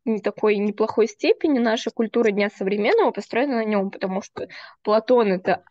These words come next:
античность, потом, а, средние века во многой степени основаны на Платоне и Аристотеле. Благодаря ним как раз-таки Платон и Аристотель в целом дошли до нас, потому что спасибо всем ребятам, которые переводили на латынь, э, и,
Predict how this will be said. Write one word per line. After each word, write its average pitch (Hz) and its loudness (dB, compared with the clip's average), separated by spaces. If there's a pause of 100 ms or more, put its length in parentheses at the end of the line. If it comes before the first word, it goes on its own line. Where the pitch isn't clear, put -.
античность, 359 0
потом, 208 0 (200)
а, 202 -2 (400)
средние 202 0
века 208 0
во 381 2
многой 349 2
степени 302 -2
основаны 247 0
на 240 0 (200)
Платоне 240 4
и 233 6
Аристотеле. 226 2
Благодаря 220 2
ним 214 0
как - -10
раз-таки 202 -4
Платон 214 0
и - 0
Аристотель 208 -2
в 208 -20
целом 190 0
дошли 208 -2
до 196 -2
нас, 262 -2
потому 220 -4
что - -6 (380)
спасибо 220 -2
всем 208 -2
ребятам, 202 0
которые 185 0
переводили 185 0
на 196 0
латынь, 220 0
э, 185 -2
и, 180 -2